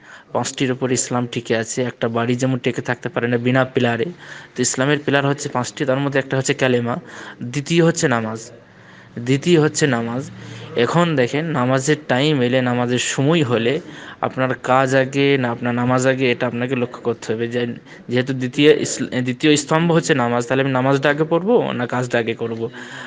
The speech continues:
আহ, এবার আসুন, আল্লাহ তাবারাক তাআলা কি বলছেন? আল্লাহ তাবারাক তাআলা বলছেন, "ইয়া আইয়ুহাল্লাযীনা আমানু", সূরা, আহ, জুমাতে,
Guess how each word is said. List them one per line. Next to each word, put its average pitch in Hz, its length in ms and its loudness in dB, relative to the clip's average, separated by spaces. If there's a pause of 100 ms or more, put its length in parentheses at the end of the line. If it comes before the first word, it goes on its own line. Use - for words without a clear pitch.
(120)
আহ, - 180 -8 (440)
এবার 139 160 6
আসুন, 151 380 0 (500)
আল্লাহ 151 260 2
তাবারাক 160 240 0
তাআলা 156 160 -2
কি 156 160 -2
বলছেন? 151 360 -2 (100)
আল্লাহ 139 180 0
তাবারাক 143 220 0
তাআলা 143 160 -2
বলছেন, 147 180 -4
"ইয়া 143 120 4
আইয়ুহাল্লাযীনা 139 480 2
আমানু", 135 140 2
সূরা, 135 220 6
আহ, 120 260 4
জুমাতে, 131 600 2